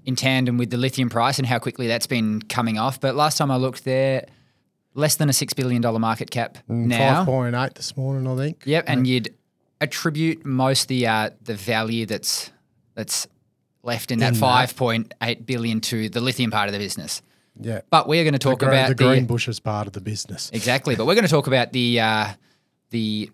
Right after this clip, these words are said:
Speaker 1: not so great acquisition and the nickel part of the business.
Speaker 2: Mm, so the, this announcement come out this, mid the, mid this morning. So there, it was a Cosmos project update, and the crux of it is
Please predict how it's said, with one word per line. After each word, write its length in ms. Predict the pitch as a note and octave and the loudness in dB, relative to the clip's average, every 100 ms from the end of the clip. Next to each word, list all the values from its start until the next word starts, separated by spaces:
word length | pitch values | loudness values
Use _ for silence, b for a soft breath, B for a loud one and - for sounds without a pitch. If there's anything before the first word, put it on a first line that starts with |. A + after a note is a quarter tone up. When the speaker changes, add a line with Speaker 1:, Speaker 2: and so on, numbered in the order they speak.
| _ _ _ _ | _ _ _ _
Speaker 1:
not 160 | C3+ - | -2 0
so 140 | C3 | -2
great 240 | A2+ A2 | 0 0
acquisition 540 | G#2 A2 A2 A2+ - A#2 | 0 -4 -4 -4 -2 -2
and 100 | A#2 | 0
the 60 | |
nickel 220 | A#2 C#3 C3 | 0 0 2
part 200 | B2 A2 | 2 2
of 60 | |
the 60 | G2+ | -2
business. 480 | G2+ C#3 D#3 D#3+ A#2 | 0 2 4 4 2
Speaker 2:
Mm, 40 | |
so 280 | - D3 C#3+ | 2 4 4
the, 260 | C#3+ C#3+ C#3+ | 2 0 0
this 220 | C#3+ E3+ | -2 -2
announcement 480 | G3+ F3+ C#3+ - A#2 | 0 2 2 -2 -6
come 600 | - B2+ B2 A#2 G#2+ F#2 _ _ _ _ _ - | -4 -2 0 0 -2 -8 _ _ _ _ _ -6
out 240 | C3+ C3 | -4 -4
this, 220 | A2 - - _ _ | -6 -12 -12 _ _
mid 220 | C3+ C3+ | -2 -2
the, 160 | B2 - | -4 -4
mid 280 | D3 E3 E3 | 0 0 0
this 220 | D#3+ - | -2 -2
morning. 500 | B2+ B2 A#2+ G#2 D#3+ B B B | -2 0 0 -4 -6 B B B
So 360 | - C#3+ C3+ - _ _ _ _ _ | 0 2 2 -2 _ _ _ _ _
there, 380 | B2 C3+ C3 C3 | -6 -2 -2 -2
it 40 | B2+ | -2
was 140 | A#2 | -4
a 40 | |
Cosmos 640 | A#2+ D#3+ F#3 G3 F3+ D3 - | 0 2 2 4 2 2 -2
project 540 | - C3+ C3+ C3+ B2 | -2 0 0 0 -2
update, 480 | B2+ G#2+ - A#2+ E3 B2+ | -4 -6 -4 -2 -2 -2
and 320 | B2 B2 A2+ - _ _ _ _ _ _ _ _ | -2 -2 -6 -14 _ _ _ _ _ _ _ _
the 80 | - | -10
crux 500 | A#2 - C3 D#3+ - | -10 -4 0 0 0
of 100 | D3+ | -2
it 100 | B2+ | 0
is 360 | A#2+ B2 A#2 - | 0 0 -2 -8